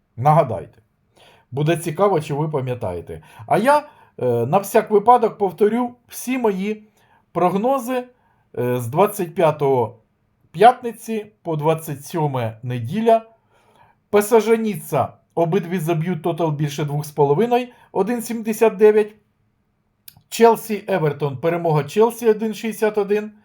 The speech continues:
Баварія Майнц – тотал більше трьох з половиною, один дев'яносто два. Барселона Реал, тотал більше трьох рівно, один сімдесят чотири. Кристал Пелас Астон Вілла. Астон Вілла в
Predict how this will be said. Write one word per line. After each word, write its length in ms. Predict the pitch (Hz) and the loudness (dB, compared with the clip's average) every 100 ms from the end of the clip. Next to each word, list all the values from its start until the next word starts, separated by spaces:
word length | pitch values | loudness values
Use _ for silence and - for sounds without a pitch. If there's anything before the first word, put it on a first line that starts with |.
| _ _ _ - | _ _ _ 2
Баварія 520 | 160 196 220 196 185 | 4 6 4 4 0
Майнц – 840 | 175 170 185 156 127 113 - - _ | -2 0 2 2 -4 -12 -16 -20 _
тотал 360 | - 208 208 190 | 0 0 0 -2
більше 360 | 156 - - 160 | -2 -6 -8 -6
трьох 280 | 175 175 | -4 -4
з 60 | - | -6
половиною, 640 | - 151 160 240 233 233 233 _ _ _ | -4 -2 0 0 0 0 -4 _ _ _
один 300 | - 240 214 | -4 -2 -2
дев'яносто 480 | 202 208 208 190 208 | -2 -4 -4 -4 -4
два. 380 | 180 190 190 196 - - | 0 4 4 2 -12 -6
Барселона 680 | 131 190 190 240 233 226 214 | 0 0 0 0 2 4 2
Реал, 420 | 196 165 120 - _ _ | 4 4 2 -2 _ _
тотал 340 | 202 208 190 | -2 0 -2
більше 380 | 156 190 - 208 | -2 -6 -6 -6
трьох 360 | 180 175 170 180 | -2 -2 -2 -4
рівно, 460 | 165 131 156 220 - _ _ _ _ _ _ | -6 -4 -4 -6 -12 _ _ _ _ _ _
один 340 | 147 156 208 190 | 0 0 0 -4
сімдесят 540 | 202 180 175 196 - | -8 -8 -6 -4 -4
чотири. 500 | - 151 160 160 196 - _ _ _ _ _ _ | -4 -6 -4 -2 -4 -8 _ _ _ _ _ _
Кристал 520 | 170 220 220 247 226 | 2 2 4 4 4
Пелас 420 | 226 226 220 - - | 4 4 2 -2 -4
Астон 420 | 185 - 196 190 | -4 -2 -4 -2
Вілла. 440 | 156 123 104 78 - _ _ _ _ - | -4 -2 -4 -8 -16 _ _ _ _ 2
Астон 420 | 180 185 214 202 | 2 4 0 0
Вілла 400 | 185 208 185 151 | -4 -2 2 2
в 160 | 139 | 0